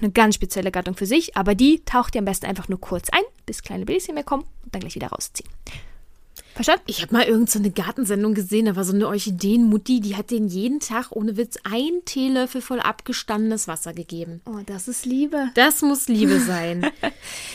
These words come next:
Speaker 1: Ja, also das Substrat, äh, das sollte halt wirklich immer feucht sein, äh, feucht,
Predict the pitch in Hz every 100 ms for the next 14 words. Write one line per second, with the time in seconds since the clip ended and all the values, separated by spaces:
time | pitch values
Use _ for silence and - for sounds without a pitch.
0 | 370 226 208 190 - 220 226 226 226 -
1 | 254 269 330 - - 226 220 226 226 208
2 | 202 190 185 196 196 - 175 - 339 311
3 | - - 254 247 208 - 233 277